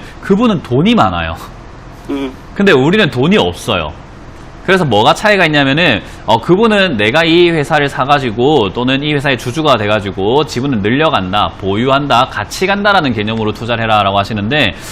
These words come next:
Speaker 1: 그렇다는 말은 사실은 솔브레인이라는 기업을 정말로 좋게 생각하신다면은, 어, 칠만 천 원에 사가지고 얘가 만 원이 되든 칠천 원이 되든 계속 사면 돼요.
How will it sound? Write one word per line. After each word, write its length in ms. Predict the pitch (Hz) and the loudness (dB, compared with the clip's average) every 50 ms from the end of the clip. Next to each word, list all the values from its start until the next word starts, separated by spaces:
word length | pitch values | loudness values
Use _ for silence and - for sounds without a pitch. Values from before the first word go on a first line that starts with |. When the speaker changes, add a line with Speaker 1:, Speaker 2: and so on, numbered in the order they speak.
| - - - | -16 -8 0
Speaker 1:
그렇다는 380 | - 196 220 - 254 220 202 180 | 2 2 2 4 2 2 4 4
말은 160 | 156 160 165 | 4 4 4
사실은 400 | 151 - 160 143 - 170 165 165 | 2 0 0 0 0 0 -2 -2
솔브레인이라는 680 | 156 - 156 151 156 180 185 190 180 156 143 131 123 117 | 0 0 0 0 0 0 0 0 0 2 2 2 2 0
기업을 280 | 107 123 123 120 117 110 | 0 0 0 2 0 0
정말로 380 | - 104 95 107 123 143 151 | 0 -2 -2 0 0 0 0
좋게 240 | - - 90 - 127 | -2 -4 -6 -6 -6
생각하신다면은, 1000 | 123 143 143 143 139 139 143 160 151 143 135 127 127 113 117 131 147 139 101 85 - - - - - - | -4 -2 0 0 0 0 0 0 0 0 0 0 0 -2 0 0 0 0 0 -2 -4 -8 -16 -16 -8 -4
어, 120 | - 104 | -4 -4
칠만 360 | - - - 208 214 226 254 | -4 -4 -4 -2 0 0 0
천 160 | 254 - - 170 | 0 -2 -2 0
원에 120 | 151 147 | 0 0
사가지고 680 | 135 - 127 123 143 156 147 147 127 107 120 131 143 123 | 0 -2 -2 2 2 2 2 0 -2 0 2 2 4 4
얘가 220 | 104 117 131 143 127 | 4 2 2 2 2
만 220 | 101 90 90 107 | 4 4 2 2
원이 160 | 147 165 170 | 0 0 0
되든 400 | 143 127 117 113 113 117 117 113 | 0 0 0 0 0 0 0 -2
칠천 320 | 110 - 196 185 185 - 196 | -2 -4 -6 -6 -4 -4 -4
원이 160 | 185 139 117 | -2 -2 -2
되든 160 | 113 110 110 | -2 -4 -6
계속 260 | 92 98 101 117 147 | -6 -6 -8 -8 -8
사면 320 | - - 254 262 240 165 101 | -4 -2 0 0 0 0 -2
돼요. 160 | 95 87 | -4 -4